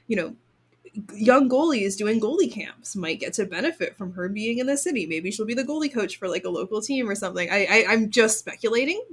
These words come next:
completely, but it's just, like, I, it, it's a benefit for the city of Ottawa to have these two world-class goaltenders who are married to each other.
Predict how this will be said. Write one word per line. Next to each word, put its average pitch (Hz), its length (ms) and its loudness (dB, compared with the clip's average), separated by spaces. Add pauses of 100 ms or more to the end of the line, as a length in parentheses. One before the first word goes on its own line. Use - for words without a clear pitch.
completely, 214 580 0
but 180 380 -2 (340)
it's 208 140 4
just, 226 140 0
like, 208 180 6
I, 190 320 2 (680)
it, - 160 4
it's 240 180 4
a 254 80 10
benefit 214 420 2
for 214 80 0
the 196 80 4
city 190 240 2
of 180 140 -2
Ottawa 165 560 -4 (140)
to 220 100 -4
have 170 440 -2 (120)
these 185 240 -6
two 226 480 0
world-class 185 680 -2
goaltenders 190 640 -8
who 226 120 0
are 208 100 2
married 196 360 2
to - 140 -6
each 262 200 0
other. - 380 -8